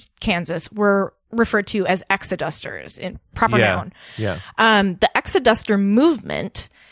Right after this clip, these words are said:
Speaker 1: is alternately referred to as the Exodus of eighteen seventy-nine. And the folks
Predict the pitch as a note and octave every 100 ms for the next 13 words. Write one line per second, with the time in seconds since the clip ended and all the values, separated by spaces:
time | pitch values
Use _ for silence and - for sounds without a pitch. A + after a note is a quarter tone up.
0 | _ - F#3 G#3 A3 B3+ A3+ G3+ G3+ F#3
1 | - F#3 F3+ - F3+ E3+ F#3+ F3 F3+ F#3
2 | F#3 F3+ F3 - E3+ E3+ - F#3+ - G#3+
3 | F#3+ G#3 F#3+ F#3 F3 G#2+ C3+ B3 D4 _
4 | - - G3 G#3 G3+ - C4 C#4+ -